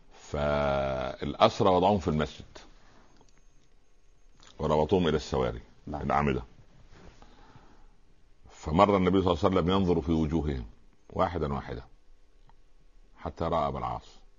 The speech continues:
Speaker 1: فأشاح عنه.
Speaker 2: لم ينظر إليه.
Speaker 1: لم ينظر إليه. فبدأت
Speaker 2: لما؟ أنا أود أن أعرف سر هذه الإشاحة. لما؟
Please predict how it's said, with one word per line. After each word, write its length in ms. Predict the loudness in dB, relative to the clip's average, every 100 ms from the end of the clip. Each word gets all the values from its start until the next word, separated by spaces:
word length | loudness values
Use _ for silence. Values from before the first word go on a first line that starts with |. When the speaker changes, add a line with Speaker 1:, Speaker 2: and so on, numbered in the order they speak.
| -20 -20 -20 -20 -20 -20 -20 -20 -14
Speaker 1:
فأشاح 520 | -10 -6 -6 -6 -10
عنه. 80 | -14 -16 -20 -20 -20 -20 -20 -20 -20 -20 -20 -20 -8
Speaker 2:
لم 180 | -4 -2
ينظر 340 | -2 -2 -4
إليه. 200 | -6 -8
Speaker 1:
لم 200 | -6 -6
ينظر 200 | -4 -6
إليه. 140 | -8 -12 -20 -20 -20 -20 -20 -20 -20 -20 -20 -20 -20
فبدأت 1500 | -20 -6 -2 -2 -2 -4 -4 -8 -12 -2 2 4 4 0 -6
Speaker 2:
لما؟ 180 | -12 -8
أنا 120 | -4
أود 240 | -4 -2
أن 140 | -4 -2
أعرف 340 | 0 0 -2
سر 280 | -2 0 0
هذه 280 | 0 -2 -4
الإشاحة. 440 | -6 -8 -6 -2
لما؟ 260 | -2 -4